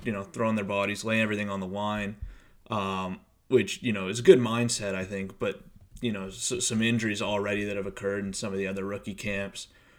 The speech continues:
uh, which is really, you know, unfortunate to see. But thankfully, nothing like that really so far, uh, from the Panthers camp at least, and they've played their first two games, uh, against,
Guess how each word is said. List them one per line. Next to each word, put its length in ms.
uh, 280
which 160
is 120
really, 340
you 140
know, 120
unfortunate 600
to 60
see. 420
But 240
thankfully, 720
nothing 400
like 180
that 260
really 420
so 300
far, 540
uh, 380
from 140
the 80
Panthers 400
camp 280
at 120
least, 420
and 380
they've 180
played 240
their 540
first 420
two 140
games, 600
uh, 300
against, 560